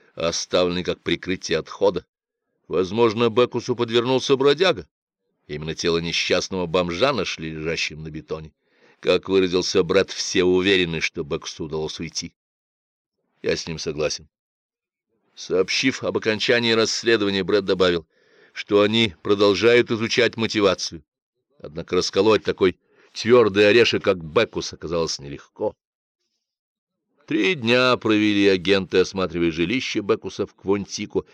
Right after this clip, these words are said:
и не нашли ничего, что пролило бы свет на тайную сторону его жизни. Ни сувениров, взятых у жертв,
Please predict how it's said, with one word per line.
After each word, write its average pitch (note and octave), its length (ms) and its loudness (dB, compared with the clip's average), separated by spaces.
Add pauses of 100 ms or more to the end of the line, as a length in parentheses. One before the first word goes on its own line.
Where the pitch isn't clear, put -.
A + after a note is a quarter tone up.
(200)
и A#2 240 4
не G#2+ 160 4
нашли F2+ 560 0
ничего, D#2 600 -8
что D#2 260 -16 (240)
пролило D#2 340 -8
бы C#2+ 140 -12
свет - 480 -6
на G2+ 140 -6
тайную F2+ 500 -8
сторону D#2+ 420 -14
его D2+ 160 -12
жизни. D2 380 -14 (380)
Ни C#3 260 4
сувениров, C#3+ 760 2
взятых A2 400 0
у G2+ 60 -14
жертв, F#2 380 -6